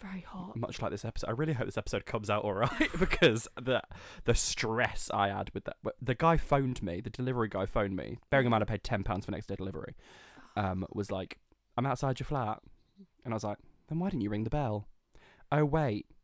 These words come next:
Speaker 2: my other flat is a, call the number. If you, the old flat that I used to live in many months ago."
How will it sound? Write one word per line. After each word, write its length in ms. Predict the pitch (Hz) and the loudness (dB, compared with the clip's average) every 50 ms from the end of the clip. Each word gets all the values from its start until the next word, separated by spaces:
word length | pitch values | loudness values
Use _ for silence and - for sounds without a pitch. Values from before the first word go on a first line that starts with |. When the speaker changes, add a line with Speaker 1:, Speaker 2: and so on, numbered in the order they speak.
| _ _ - | _ _ 0
Speaker 2:
my 160 | 110 113 120 - - | 2 2 2 2 4
other 220 | 139 147 135 135 | 4 4 4 4
flat 380 | 123 - - 101 92 92 98 - _ _ _ _ _ _ _ _ - | 2 2 0 0 0 -2 -4 -6 _ _ _ _ _ _ _ _ -4
is 120 | 113 104 | -4 -2
a, 160 | 104 101 101 - - _ _ - | -2 -2 -2 -4 -8 _ _ -4
call 260 | - 117 107 98 95 | -2 0 0 0 0
the 120 | 98 98 | 0 0
number. 420 | 98 98 95 95 92 92 95 95 98 - - - _ _ _ _ _ _ _ - | 0 0 -2 -2 -2 -4 -4 -6 -8 -10 -14 -18 _ _ _ _ _ _ _ -6
If 160 | 107 104 - | -6 -4 -4
you, 80 | 104 98 - - - | -6 -8 -6 -4 -4
the 100 | 113 - - | -4 0 4
old 280 | 113 117 117 117 110 | 4 4 4 4 2
flat 260 | - - 120 110 - - | 0 0 2 2 2 2
that 60 | - | 0
I 40 | 104 | 0
used 340 | 104 107 120 123 117 - - | 0 2 2 2 0 0 -2
to 60 | - | -2
live 180 | 101 92 87 95 | -2 -2 -2 -2
in 200 | 90 92 90 - | -2 -2 -4 -4
many 340 | - 101 98 98 98 101 101 | -2 -2 0 0 0 0 0
months 360 | 104 95 92 85 - - - | 0 0 -2 -4 -6 -8 -12
ago." 340 | 92 - 71 62 67 76 | -10 -10 -10 -8 -8 -8